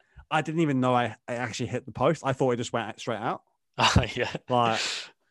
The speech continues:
Speaker 2: that was save onto the post, fingertips.
Speaker 1: Oh, really? And then,
Speaker 2: Beautiful.
Speaker 1: um, I remember the double save I did at the end, but, like,
Speaker 2: Mm.
Speaker 1: oh, my, my legs are like, like jelly. Like,
Speaker 2: Yeah.
Speaker 1: <laughs> I couldn't even move, mate. Um,
Speaker 2: So, so you're the second concussion, um,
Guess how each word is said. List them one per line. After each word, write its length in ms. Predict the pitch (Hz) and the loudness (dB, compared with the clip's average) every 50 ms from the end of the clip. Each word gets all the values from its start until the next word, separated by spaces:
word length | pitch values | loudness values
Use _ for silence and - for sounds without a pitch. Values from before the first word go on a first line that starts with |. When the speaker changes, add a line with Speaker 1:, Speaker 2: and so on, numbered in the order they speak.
| _ _ - | _ _ 2
Speaker 2:
that 220 | 120 117 113 113 | 4 4 4 4
was 300 | 120 123 131 - - - - | 2 0 -4 -6 -8 -6 -4
save 280 | - - 147 135 135 123 | 0 4 4 6 6 6
onto 180 | 127 127 - 135 | 4 2 2 0
the 60 | 127 | 0
post, 340 | - - 120 117 113 - - - | 2 4 4 4 2 0 -4 -4
fingertips. 300 | - 127 117 127 139 139 | -4 -2 0 2 2 4
Speaker 1:
Oh, 40 | 139 | 4
really? 400 | 143 139 147 139 123 117 104 - - - _ _ _ - - - - _ _ - | 4 4 4 4 2 0 -2 -6 -12 -20 _ _ _ -20 -20 -20 -20 _ _ -4
And 100 | - 160 | 0 2
then, 60 | 165 156 | 2 4
Speaker 2:
Beautiful. 80 | 160 156 156 147 | 4 4 4 2
Speaker 1:
um, 40 | 131 - _ _ - | 0 -8 _ _ -4
I 60 | 151 | 0
remember 200 | 170 180 196 208 | 2 2 2 2
the 80 | 214 175 | 2 2
double 300 | 135 143 139 143 143 131 | 4 4 4 4 2 -2
save 260 | - - 123 120 117 | 0 2 2 2 2
I 20 | 120 | 0
did 80 | 120 | -2
at 60 | 120 110 | -4 -6
the 140 | 117 117 | -4 -2
end, 300 | 120 113 110 110 107 - | -2 -2 -2 -4 -8 -8
but, 240 | - 120 117 113 - _ - - | -6 -6 -6 -6 -6 _ -12 -10
like, 240 | 127 110 110 - - | -8 -8 -8 -10 -12
Speaker 2:
Mm. 180 | 127 117 110 | -12 -12 -12
Speaker 1:
oh, 200 | 104 101 - - 131 | -12 -12 -14 -14 -6
my, 220 | 143 143 147 147 143 | -2 0 2 2 2
my 160 | 135 143 147 | 2 2 2
legs 340 | 143 147 147 151 139 127 - | 2 4 2 2 0 -2 -6
are 40 | 135 | -4
like, 280 | 120 117 110 107 110 - _ _ _ _ _ _ _ _ _ - | -2 -2 -2 -2 -4 -8 _ _ _ _ _ _ _ _ _ -8
like 240 | 120 120 110 113 - | -6 -6 -6 -8 -6
jelly. 440 | - 123 117 113 113 107 92 - _ _ | -4 -4 -4 -2 -4 -6 -8 -12 _ _
Like, 260 | - 113 107 107 120 - | -8 -6 -4 -4 -4 -4
Speaker 2:
Yeah. 280 | 98 - 117 - 587 - - 143 - - | -6 -8 -8 -8 -8 -8 -8 -4 0 2
Speaker 1:
<laughs> 0 | 294 - - | 2 2 2
I 40 | 185 | 0
couldn't 260 | 175 - - 226 190 147 | -2 0 0 -2 0 -2
even 200 | 135 131 127 123 | -4 -4 -4 -4
move, 360 | 127 127 127 127 123 123 - | -2 -2 -2 -4 -4 -6 -8
mate. 240 | 107 101 98 95 - - - - _ _ _ _ - - 147 147 139 131 117 110 120 120 - | -8 -8 -10 -10 -14 -18 -20 -20 _ _ _ _ -20 -20 -20 -20 -20 -20 -20 -20 -20 -18 -14
Um, 460 | - 113 113 110 110 107 107 107 104 | -12 -10 -8 -8 -8 -10 -10 -12 -16
Speaker 2:
So, 180 | 110 127 123 104 - | -18 -20 -20 -20 -18
so 180 | - - - 113 | -16 -12 -8 -6
you're 160 | 113 120 120 | -4 -4 -4
the 80 | 120 | -4
second 360 | 113 - - 123 - - 117 107 | -4 -4 -4 -6 -8 -12 -14 -12
concussion, 640 | - 117 110 110 110 104 - 123 113 107 107 107 107 | -12 -10 -6 -6 -6 -4 -4 -6 -8 -8 -10 -10 -10
um, 440 | 104 104 104 104 104 107 107 107 | -10 -10 -10 -12 -14 -16 -18 -20